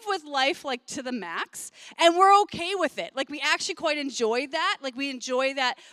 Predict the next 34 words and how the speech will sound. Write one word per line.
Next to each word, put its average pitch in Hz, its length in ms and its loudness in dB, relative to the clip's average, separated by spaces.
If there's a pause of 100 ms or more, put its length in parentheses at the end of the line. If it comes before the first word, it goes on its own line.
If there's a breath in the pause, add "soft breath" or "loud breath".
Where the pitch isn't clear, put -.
rhythm 247 480 -2
most 330 240 0
of 311 60 -14
the 330 100 -6
time. 359 340 0
It's 254 220 -8
just 320 240 -8
who 302 180 -8
we 277 180 -8
are. 240 240 -2
It's 208 140 -8
our 269 80 -4
personalities, 330 560 0
and 247 80 -10
we're 262 80 -2
totally 285 320 2
fine. 190 200 0 (280 loud breath)
The 294 100 4
problem 392 600 6
with 269 220 0
that 226 220 -2
is, 196 400 -10 (320 loud breath)
is 269 220 0
it 339 80 -4
only 440 240 -2
takes 392 300 -2
one 349 240 4
drop 269 300 4
to 254 100 -6
put 254 160 2
it 240 60 4
over 233 200 4
the 214 80 0
max. 202 520 0